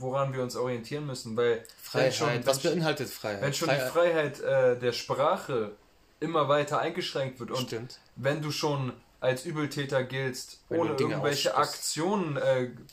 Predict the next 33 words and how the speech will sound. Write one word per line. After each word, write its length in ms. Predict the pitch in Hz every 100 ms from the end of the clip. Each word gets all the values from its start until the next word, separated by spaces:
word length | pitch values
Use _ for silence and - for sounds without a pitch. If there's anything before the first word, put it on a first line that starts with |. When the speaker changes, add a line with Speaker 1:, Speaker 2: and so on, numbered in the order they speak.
| _ -
Speaker 1:
bis 220 | 160 160
auf 160 | 139 -
deine 260 | 135 123
Worte 340 | 131 180 170 131
g-, 320 | 123 101 117
getätigt 520 | 120 - 123 117 -
zu 160 | 120 113
haben, 320 | 110 139 180 _ -
Speaker 2:
Ja. 280 | 127 120 - _ _ _
Speaker 1:
wenn 120 | 123 127
das 220 | 165 -
schon, 300 | 170 151 139
wenn 120 | 135
das 200 | 139 156
schon, 360 | - 156 139 127 - _ _ _
äh, 180 | 120 123
als, 460 | 120 120 - - -
als 240 | - 117 -
unmoralisch 840 | 165 196 190 151 131 123 117 -
betrachtet 580 | 123 - 113 - 110 104
wird, 260 | 107 98 - - - - -
dann 160 | 120
muss 220 | 120 135 -
man 120 | 139
sich, 120 | 123
glaub 200 | 131 123
ich, 80 | 120
ehrlich 280 | 120 127 117
mal 140 | 123
den 120 | 120
Gedanken 420 | 117 120 120 113 117
stellen, 400 | - 120 117 117
äh, 300 | 113 110